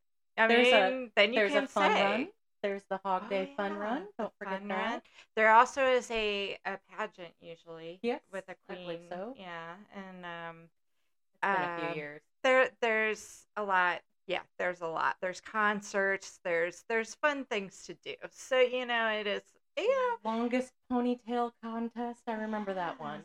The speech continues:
Speaker 1: something, yeah.
Speaker 2: I didn't win 'cause there were people with longer hair than me.
Speaker 1: Yeah, but there's definitely, I mean, it, it's, it's, uh, something, uh, to maybe put on your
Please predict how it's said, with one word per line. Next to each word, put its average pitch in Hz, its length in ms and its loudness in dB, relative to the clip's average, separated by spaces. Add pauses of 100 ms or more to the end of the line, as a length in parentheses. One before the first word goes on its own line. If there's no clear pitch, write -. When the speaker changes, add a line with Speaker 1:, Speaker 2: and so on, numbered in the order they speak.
(120)
Speaker 1:
something, 214 380 -20 (180)
yeah. 214 120 -18 (500)
Speaker 2:
I 208 80 0
didn't 247 260 0
win 160 380 -6
'cause 180 140 -10
there 165 120 -4
were 156 120 -2
people 160 280 -14
with 160 140 -20
longer 143 260 -12
hair 143 240 -12
than 143 140 -20
me. 156 160 -20 (180)
Speaker 1:
Yeah, 170 240 -12 (560)
but 175 280 -4 (360)
there's 240 300 -4
definitely, 302 600 -8
I 233 100 -6
mean, 226 160 -8
it, 208 180 -12 (200)
it's, - 320 -10 (300)
it's, - 400 -6
uh, 208 460 2 (300)
something, 233 640 -4
uh, 208 320 -2
to - 220 -18
maybe 226 260 -4
put 247 180 -8
on 220 220 0
your 208 200 -8